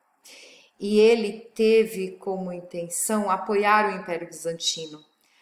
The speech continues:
com o objetivo de dominar o comércio do Mar Mediterrâneo. Se eles dominassem esse, esse comércio pelo mar, o que que a igreja ganharia? Ela ganharia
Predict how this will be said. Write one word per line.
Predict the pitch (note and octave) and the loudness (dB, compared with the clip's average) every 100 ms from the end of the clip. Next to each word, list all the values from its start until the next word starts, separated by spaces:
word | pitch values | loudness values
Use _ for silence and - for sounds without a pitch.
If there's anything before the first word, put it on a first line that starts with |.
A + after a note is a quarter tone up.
| _ _ | _ _
com | G3+ G3+ | -4 -4
o | |
objetivo | F#3+ G3+ G3+ G3+ A3 F#3+ | -4 -4 -4 -4 -6 -6
de | F3 G3 | -8 -10
dominar | E3+ A#3+ B3 A#3 F#3 F3 F3+ | 0 2 2 0 -2 -2 -2
o | F#3 - | -4 -8
comércio | F#3+ F#3 F3+ F3+ F3+ - F3+ E3+ - | -8 -4 -4 -4 -6 -10 -12 -16 -6
do | F#3+ G3 G3 - _ | -4 -4 -6 -14 _
Mar | F3+ F3 F3+ F#3 F#3 | -10 -2 0 0 -2
Mediterrâneo. | F#3 - - G#3 E3+ F#3 F3+ F3 - _ _ _ _ _ _ _ _ | -6 -8 -6 -6 -4 -6 -6 -12 -18 _ _ _ _ _ _ _ _
Se | - - | -4 0
eles | C4+ C#4 C4+ | 0 0 -2
dominassem | - A3 F#3 E3+ E3+ E3+ - E3+ E3+ | 0 0 -2 -2 -2 -4 -8 -8 -6
esse, | E3+ - F3 D#3+ _ _ _ _ _ - | -6 -6 -8 -14 _ _ _ _ _ -12
esse | D#3+ - | -6 -6
comércio | - E3+ D#3+ E3 F3 E3+ - D#3+ - _ | -4 -6 -4 -2 -2 -2 -8 -10 -16 _
pelo | E3 D3+ | -8 -8
mar, | D#3 F#3 G3+ F#3+ D#3+ - - - _ _ _ | -2 0 2 0 -6 -14 -20 -20 _ _ _
o | G3+ G#3 | -6 -6
que | B3+ | -8
que | B3 | 0
a | B3+ | 0
igreja | A3 G3+ F#3+ F#3 | 2 0 0 -6
ganharia? | F3+ E3+ E3 D#3+ D3 C#3+ C#3+ _ | -8 -6 -8 -8 -10 -12 -12 _
Ela | D#3+ E3 | -6 -4
ganharia | E3+ F3+ E3+ E3 D#3+ | -4 -6 -6 -6 -8